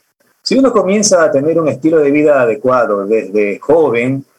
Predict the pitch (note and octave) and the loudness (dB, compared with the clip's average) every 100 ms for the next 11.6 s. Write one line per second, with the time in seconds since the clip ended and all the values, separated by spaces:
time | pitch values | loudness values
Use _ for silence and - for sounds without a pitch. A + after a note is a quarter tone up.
0 | _ _ - - F#3+ A#3 G3+ G#3 G#3+ F#3+ | _ _ -8 -2 0 0 0 -2 0 0
1 | E3 C#3+ B2 A2+ A#2 B2+ - C3 B2+ C3 | 0 0 -2 -4 -10 -16 -6 -2 2 2
2 | B2+ A#2+ A#2+ F3 F#3 F3+ D#3 C3 C3 B2 | 2 -2 0 0 2 0 0 -2 -2 -2
3 | A#2 B2+ E3 E3 D3 - C#3+ - D#3 D3 | -2 0 0 0 -2 0 -2 0 0 0
4 | C#3 D#3 F3 E3+ - D3+ C#3 C#3 C3+ G#2 | 0 0 0 -2 -2 -2 -2 -2 0 0
5 | F#2 G#2 _ _ _ _ - C#3+ C3+ C#3+ | 0 -2 _ _ _ _ -4 -2 0 0
6 | D3+ D#3 C3 D3 D3+ E3+ D#3 C#3 B2 A2 | 0 0 0 0 0 -2 0 0 0 -2
7 | G#2+ A2 G#2 B2+ C3+ B2+ B2+ B2+ D#3 D#3+ | -4 -4 -2 0 0 0 -2 -2 -2 -4
8 | _ _ _ _ - A2 G#2+ G#2 B2+ B2+ | _ _ _ _ -4 -2 -2 -2 0 2
9 | D3 C3 B2 B2 A2+ G#2 B2 B2+ - B2+ | 2 0 0 0 0 0 -2 -2 0 0
10 | B2 A2+ B2 B2+ A2 G2+ A2+ C#3 C3+ G#2 | 2 0 2 2 0 0 0 0 0 0
11 | F2 F#2+ F#2+ F2 D#2+ | -2 -2 -2 0 -4